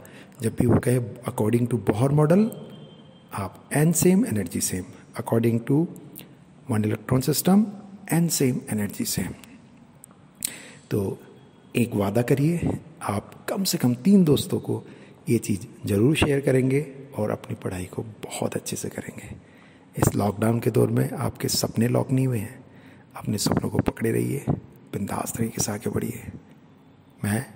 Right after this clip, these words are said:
आपका दोस्त ई आर दुष्यंत कुमार, बीटेक आई आई टी रुड़की, एक छोटा सा, छोटा सा, प्यारा सा चैनल हेल्यूज एजुकेयर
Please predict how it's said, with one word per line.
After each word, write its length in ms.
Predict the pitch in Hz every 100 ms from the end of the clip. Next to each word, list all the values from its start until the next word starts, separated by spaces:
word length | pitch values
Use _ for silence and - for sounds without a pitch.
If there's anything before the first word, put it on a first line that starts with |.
| -
आपका 300 | 107 98 -
दोस्त 440 | 92 110 - - - - - - -
ई 100 | - 190
आर 160 | 160
दुष्यंत 380 | 123 - 110 101
कुमार, 260 | 110 101 104 - - -
बीटेक 380 | - 113 104 -
आई 60 |
आई 60 | 98
टी 140 | 95
रुड़की, 320 | 101 95 - 117 - - - - - - -
एक 220 | 110 -
छोटा 340 | - - 190 156
सा, 240 | - 113 - -
छोटा 520 | - - 214 196 147
सा, 140 | 123 - -
प्यारा 580 | - 151 165 160 156 131
सा 120 | 123
चैनल 400 | 131 117 104 107 110 - - - - -
हेल्यूज 300 | 127 120 104
एजुकेयर 460 | 95 - 104 101